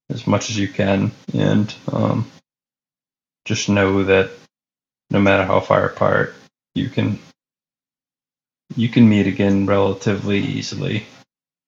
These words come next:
um, and make just as good memories as you did the first time. Just follow your dreams. You never know what'll happen.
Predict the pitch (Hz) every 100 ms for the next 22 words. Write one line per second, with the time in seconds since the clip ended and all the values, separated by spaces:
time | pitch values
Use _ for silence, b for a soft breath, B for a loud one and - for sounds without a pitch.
0 | _ _ _ _ - - - - - -
1 | _ _ _ _ _ _ _ _ - -
2 | 107 101 101 98 - - _ _ - 107
3 | - 98 - 95 110 104 107 110 110 104
4 | 104 113 107 - - 110 - 117 120 -
5 | - _ _ _ _ _ - 104 - -
6 | - - - - - - - _ - _
7 | _ _ _ _ - - - 107 113 104
8 | 98 101 107 107 95 - - - - -
9 | _ _ _ - _ _ _ _ _ -
10 | - 101 101 101 98 98 101 104 -